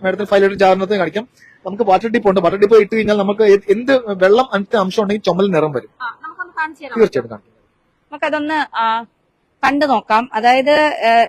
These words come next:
Speaker 2: ഈ, ഏ, തോ-, ജെയിംസ് വടക്കം പറഞ്ഞത്, ആ, ഈ, ആ, കേന്ദ്ര പെട്രോളിയം സഹമന്ത്രി ഇത്, ആ, ഇതിൽ ഇടപെട്ടതിന് ശേഷമാണ് കോമ്പൻസേഷൻ കൊടുത്തതെന്നും, ആ,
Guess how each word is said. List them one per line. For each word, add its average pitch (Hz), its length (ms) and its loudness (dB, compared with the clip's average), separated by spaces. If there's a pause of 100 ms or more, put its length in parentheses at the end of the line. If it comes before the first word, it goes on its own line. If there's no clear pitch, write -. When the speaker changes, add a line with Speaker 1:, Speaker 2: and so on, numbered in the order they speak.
Speaker 2:
ഈ, 262 300 0
ഏ, 220 460 0
തോ-, 247 280 0
ജെയിംസ് 277 460 0
വടക്കം 311 340 -2
പറഞ്ഞത്, 285 440 2 (640)
ആ, 233 300 4 (140)
ഈ, 285 260 2
ആ, 220 480 2 (220)
കേന്ദ്ര 294 560 4
പെട്രോളിയം 302 460 2
സഹമന്ത്രി 277 760 0 (340)
ഇത്, 294 360 4 (120)
ആ, 233 380 4 (560)
ഇതിൽ 277 280 2
ഇടപെട്ടതിന് 294 600 2
ശേഷമാണ് 285 580 0
കോമ്പൻസേഷൻ 285 640 0
കൊടുത്തതെന്നും, 277 680 0 (360)
ആ, 247 240 2